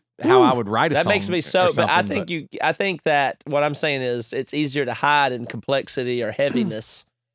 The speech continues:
Speaker 2: Like, now, who's gonna criticize you if you're up there screaming or doing something complicated? Like, nobody can say, "That's dumb." But if you do something vulnerable, like a
Speaker 1: Sure.
Speaker 2: pop song or a fast song or a simple song,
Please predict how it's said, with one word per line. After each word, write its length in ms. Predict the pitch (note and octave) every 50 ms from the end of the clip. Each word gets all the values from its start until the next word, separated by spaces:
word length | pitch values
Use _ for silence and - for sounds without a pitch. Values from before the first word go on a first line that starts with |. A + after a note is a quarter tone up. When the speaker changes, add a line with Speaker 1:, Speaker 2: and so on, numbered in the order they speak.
| _ _ _ _ _ _ _ -
Speaker 2:
Like, 220 | B2 C3 C3 - _ _ _ _ _ _ _ _ _ _ _ _ _ _ _ _ _ _ _ _ _ - E3
now, 160 | D#3+ E3+ F3+ E3+
who's 180 | G#3+ A3 D3+
gonna 160 | E3+ F3+ D#3+
criticize 500 | - - F#3 F3+ D3 - D#3 C3+ B2+ G#2+
you 60 | A2+ A#2+
if 100 | - -
you're 100 | C3 B2+
up 100 | B2 -
there 260 | - C3+ B2 A#2 A2 -
screaming 520 | - - - D3+ D3 C#3+ C#3+ C3 A#2 A2+
or 80 | A2 A2+
doing 160 | C3 C3+ B2
something 240 | - C#3+ - - -
complicated? 640 | - B2+ B2+ A2 A2 F#2 - G2 F2+ C#2+ C2+ E2+ _ _
Like, 220 | - B2+ B2+ - _ _ - D3+
nobody 260 | E3 E3 E3 C#3+ B2
can 120 | C3+ A#2
say, 140 | - C#3 B2
"That's 240 | A#2 B2 D3+ D#3+ -
dumb." 320 | - G2 E2+ F2+ F2+ F#2+ - _ _ _ _ -
But 100 | - B2+
if 60 | B2
you 80 | D3+ E3+
do 120 | D3+ D#3+
something 280 | D3 - E3 B2+ B2 A2+
vulnerable, 460 | A#2+ C3+ D3 D3+ D3 C3 B2 A#2 B2+
like 120 | A#2+ A#2 -
a 0 |
Speaker 1:
Sure. 160 | C#3 A2+ G#2
Speaker 2:
pop 180 | D3+ D3 - -
song 300 | - B2+ A#2 A#2 A2+ A2
or 40 | G#2+
a 40 | G#2
fast 280 | - - C#3 C3+ B2 -
song 240 | - A#2+ A#2 A#2 A2
or 60 | G#2
a 40 | F#2+
simple 420 | - - - D3+ C#3+ - C3 A#2
song, 420 | - - B2 A2 G#2+ G2+ G2+ G#2